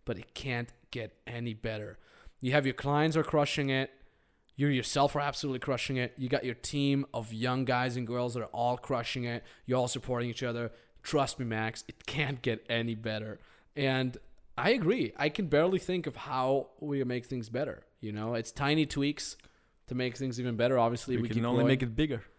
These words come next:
Speaker 1: Yeah, exactly. We can only make it bigger. We could just make tiny adjustments to make it bigger and get more people on board and help more people. And, uh,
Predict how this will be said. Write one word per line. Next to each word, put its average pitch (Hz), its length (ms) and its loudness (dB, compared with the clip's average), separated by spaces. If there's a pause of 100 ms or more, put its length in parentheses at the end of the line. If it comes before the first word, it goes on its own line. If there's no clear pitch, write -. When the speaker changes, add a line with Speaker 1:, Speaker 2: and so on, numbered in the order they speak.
(140)
Speaker 1:
Yeah, 170 280 8
exactly. 180 380 4
We 156 80 4
can 196 100 10
only 208 180 10
make 196 180 6
it 196 40 0
bigger. 165 240 2
We 135 120 2
could 143 100 -4
just 147 260 -4
make 156 240 2
tiny 170 240 0
adjustments 151 540 2
to 160 80 -2
make 147 180 0
it 123 140 -8
bigger 131 240 2
and 151 120 -2
get 131 180 0
more 135 200 0
people 127 320 -4
on 117 100 -2
board 123 240 0
and 135 60 -4
help 127 180 -2
more 127 160 -4
people. 139 380 -4
And, 117 180 -4 (480)
uh, 120 540 4